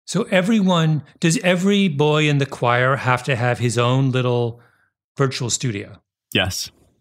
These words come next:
Speaker 2: Early on, a major donor allowed us to distribute this out to the entire chorus.
Speaker 1: Hmm.
Speaker 2: It's about one hundred fifty dollars for the device, and that doesn't include the accessories, w-, which would be the microphone and some cables. So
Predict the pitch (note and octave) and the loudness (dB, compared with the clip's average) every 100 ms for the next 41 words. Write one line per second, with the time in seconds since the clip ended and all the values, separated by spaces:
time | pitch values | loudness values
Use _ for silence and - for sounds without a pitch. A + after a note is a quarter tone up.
0 | _ _ - G2+ F#2 E2+ F2 F2 E2+ F2+ | _ _ -6 -2 0 0 0 0 -2 -2
1 | F2 E2 E2 E2 E2 D#2+ E2+ E2 D#2+ D#2 | -2 -2 -2 -2 -2 -2 -2 -2 -2 -2
2 | E2 - - D#2 D#2 D#2+ - _ _ - | -4 -4 -4 -4 -4 -8 -12 _ _ -4
3 | - G2+ F2+ E2+ F2 - E2 E2 - E2 | -2 -2 -2 -2 -4 -2 -2 -4 -4 -4
4 | D#2+ E2+ D#2 D#2 D#2+ D#2+ D#2+ - - G2+ | -4 -4 -6 -6 -6 -4 -6 -10 -10 -10
5 | F2+ - - A#2+ C#3+ C3 B2+ G2 G#2 G#2+ | -12 -16 -6 -4 -2 -2 -2 -2 -2 -2
6 | G#2 F2+ G2+ - G#2+ F#2+ F#2+ G2 - G2 | -2 -2 -4 -2 -2 -2 -2 -2 -4 -4
7 | F2+ E2+ E2 E2+ F2 - - - F2+ E2 | -4 -4 -4 -2 -2 -4 -8 -6 -4 -2
8 | D#2+ - F2 - - G2 G#2 G2 - G2 | -4 -2 -4 -6 -4 -4 -2 -2 -2 -2
9 | F2+ E2+ - E2 - F#2 F2+ F#2 - - | -2 -2 -2 -2 -2 0 0 -2 -4 -6
10 | F2+ F2+ - F2+ F2+ F2 E2 F2 E2+ D#2+ | -4 -4 -4 -4 -2 -4 -2 -4 -2 -4
11 | D#2+ E2 - F2 - E2+ E2 D#2+ - D#2 | -2 -4 -4 -4 -2 -2 -2 -2 -4 -6
12 | D2+ E2+ E2 F#2 F#2+ F#2 - D#2+ | -4 -4 -2 -2 -4 -4 -4 -4